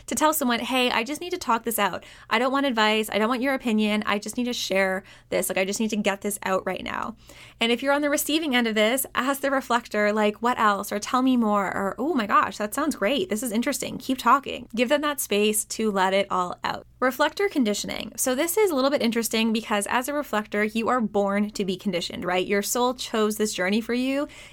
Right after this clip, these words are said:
in the human design sense of conditioning. But I want to talk about conditioning in terms of, like, behavioral conditioning or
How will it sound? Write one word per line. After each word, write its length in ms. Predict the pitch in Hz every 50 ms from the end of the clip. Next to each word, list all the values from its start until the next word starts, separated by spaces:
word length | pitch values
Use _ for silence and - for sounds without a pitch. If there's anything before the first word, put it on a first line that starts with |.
| -
in 220 | - 208 208 214 214
the 260 | 220 220 220 220 220
human 380 | 214 - - 277 277 277 277
design 580 | 254 240 233 208 208 208 214 214 208 202 208 208
sense 300 | 208 - 196 180 196 -
of 160 | - 190 -
conditioning. 600 | - 214 185 190 - - - - - - - - - - - -
But 80 | - 233
I 100 | 233 254
want 180 | 262 269 311
to 40 | 381
talk 320 | 370 - 269 233 233 240 -
about 320 | - 214 220 214 208 202 202
conditioning 600 | - - 214 202 208 - - 208 208 208 208 196
in 60 | 208
terms 400 | 208 - - 196 196 196 196 -
of, 140 | - 202 196
like, 260 | 190 190 185 185 -
behavioral 600 | 214 208 208 - - 180 202 220 233 233 233 240
conditioning 640 | 240 - 247 233 240 - - 254 247 247 254 247
or 260 | - - 190 190 190